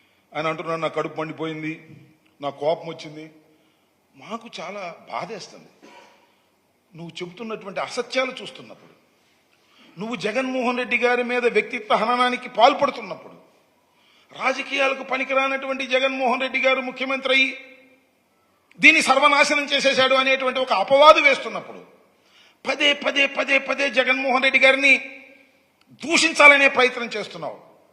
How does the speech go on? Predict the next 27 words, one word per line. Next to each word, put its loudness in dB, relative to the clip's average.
నాకు -16
అర్థమవుతుంది -18
ఎందుకు -12
దూషించాలని -12
ప్రయత్నం -18
చేస్తున్నావు, -20
నాకు -14
అర్థమవుతుంది. -20
ఎందుకు -14
దూషించాలని -14
ప్రయత్నం -20
చేస్తున్నావంటే, -20
జగన్మోహన్ -14
రెడ్డి -18
గారు -14
అంటే -18
భయం. -14
మళ్ళా 4
జగన్మోహన్ 4
రెడ్డి 4
గారు 8
ఈ 6
రాష్ట్రంలో 6
ఒక 4
బలమైన 6
శక్తిగా 2
తయారవుతాడనేటువంటి 4